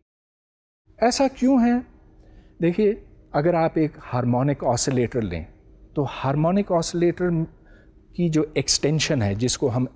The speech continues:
एक्स कहते हैं, तो X is equal to X maximum, एक्स एम, sine omega t। आप अगर इससे पोटेंशियल एनर्जी और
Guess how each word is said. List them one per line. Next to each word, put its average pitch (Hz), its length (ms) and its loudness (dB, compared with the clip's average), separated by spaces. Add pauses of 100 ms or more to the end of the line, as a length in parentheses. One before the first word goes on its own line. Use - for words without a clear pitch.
एक्स - 240 -2
कहते 87 360 -4
हैं, - 400 -16
तो 120 200 -6
X 165 260 0
is 139 120 2
equal 135 300 0
to 139 160 0
X - 320 -2
maximum, 135 580 -2 (460)
एक्स - 200 -10
एम, 123 160 -4 (380)
sine 147 380 0 (220)
omega 110 360 0 (100)
t। 92 100 -4 (1300)
आप 190 420 0
अगर 160 320 0
इससे 156 260 0
पोटेंशियल 160 920 -2
एनर्जी 156 520 0 (440)
और 143 140 0